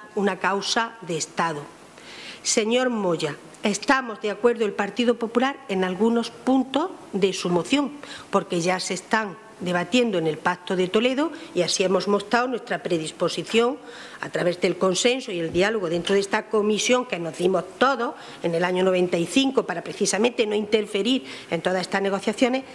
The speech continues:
Estamos de acuerdo en unas sí y en otras no. La, en primer punto, que dice tirar por tierra todo lo que se ha conseguido, volver a modelos anteriores donde nos arrojaron más de tres millones y medio de parados, no.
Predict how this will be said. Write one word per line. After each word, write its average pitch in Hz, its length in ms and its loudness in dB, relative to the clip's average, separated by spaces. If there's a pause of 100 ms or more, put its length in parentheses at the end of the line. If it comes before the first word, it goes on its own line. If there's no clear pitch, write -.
(240)
Estamos 226 380 0
de 240 80 0
acuerdo 254 480 2
en 190 100 -4
unas 214 220 2
sí 269 400 2
y 202 40 0
en 180 100 2
otras 208 200 2
no. 254 220 2
La, 185 180 -4
en 180 140 -2
primer 202 320 2
punto, 262 420 0 (300)
que 196 100 2
dice 247 260 2
tirar 190 300 0
por 226 160 0
tierra 233 340 0
todo 214 200 0
lo 220 120 0
que 214 120 0
se - 100 0
ha 214 60 -2
conseguido, 214 640 2
volver 185 260 0
a 220 60 -2
modelos 214 340 0
anteriores 208 460 0 (280)
donde 196 240 4
nos 190 140 4
arrojaron 190 460 0
más 190 140 -2
de 202 60 -2
tres 202 160 0
millones 202 280 2
y - 20 0
medio 196 220 0
de 202 100 0
parados, 202 380 -2
no. 165 240 -2